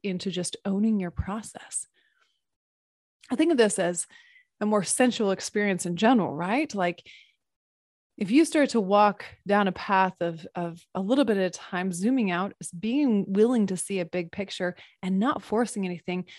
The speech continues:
you start to pay more attention to the sensations of the process. And that will teach you so much about not only yourself, but of your creative process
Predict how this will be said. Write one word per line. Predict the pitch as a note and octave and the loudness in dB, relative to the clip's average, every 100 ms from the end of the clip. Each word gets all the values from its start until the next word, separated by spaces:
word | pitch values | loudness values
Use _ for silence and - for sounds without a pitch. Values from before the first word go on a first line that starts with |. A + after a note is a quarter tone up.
| - - | -10 -4
you | |
start | A#3 D4 D4+ | -2 0 0
to | C#4 | -2
pay | - - A#3+ B3 | -4 -2 2 2
more | G3 F#3+ G#3 A3 | 2 0 0 0
attention | - F3+ - G3 F#3+ G3 F3+ | -2 -8 -6 -4 -2 -6 -6
to | |
the | F3 | -6
sensations | F3+ - E3+ - F3+ F3+ F#3 F3 | -8 -8 -8 -4 -4 -4 -6 -8
of | - F3+ | -10 -8
the | F3 | -8
process. | - - F3+ - - - - - - - - | -8 -10 -10 -12 -12 -12 -14 -18 -20 -20 -6
And | F#3+ F#3 | -4 2
that | G#3 B3 G#3 F#3+ F#3 | 4 6 4 2 -4
will | F#3 | -8
teach | - G3 - | -6 -8 -6
you | F3+ | -8
so | - - G#3 G#3 G#3+ | -8 -4 2 2 2
much | F#3 - | 0 -2
about | F3+ F3 | -2 -2
not | F3+ | -4
only | E3 F3+ | -4 -4
yourself, | E3+ E3 - F#3+ F#3+ A#3+ - | -4 -4 -2 2 2 2 -4
but | F3 | -6
of | E3+ | -6
your | E3 | -8
creative | D3+ - E3+ E3 - | -12 -10 -10 -10 -12
process | - E3+ G3+ - D#4 - | -8 -6 -4 -2 -2 -4